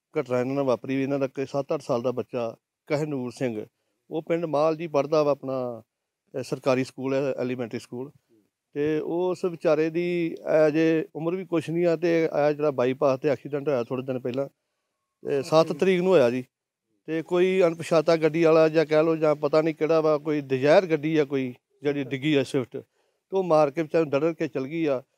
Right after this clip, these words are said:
ਤੇ ਮਾਂ ਪੁੱਤਾਂ ਦਾ, ਇਹਨਾਂ ਦਾ, ਇਹਨਾਂ ਦਾ ਜਿਹੜਾ ਬੱਚਾ ਵਾ ਜਾਨ ਦੇ ਨਾਲ, ਜਿਹਦਾ ਮਾਂ ਪਿਓ ਦਾ ਬਹੁਤ ਬੁਰਾ ਹਾਲ ਆ ਰੋ ਰੋ ਕੇ। ਤੇ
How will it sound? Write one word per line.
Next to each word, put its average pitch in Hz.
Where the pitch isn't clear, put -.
ਤੇ 160
ਮਾਂ 143
ਪੁੱਤਾਂ 147
ਦਾ, 147
ਇਹਨਾਂ 147
ਦਾ, 143
ਇਹਨਾਂ 143
ਦਾ 135
ਜਿਹੜਾ 135
ਬੱਚਾ 135
ਵਾ 127
ਜਾਨ 123
ਦੇ 131
ਨਾਲ, 131
ਜਿਹਦਾ 127
ਮਾਂ 120
ਪਿਓ 123
ਦਾ 123
ਬਹੁਤ 131
ਬੁਰਾ 123
ਹਾਲ 113
ਆ 120
ਰੋ 120
ਰੋ 120
ਕੇ। 117
ਤੇ 147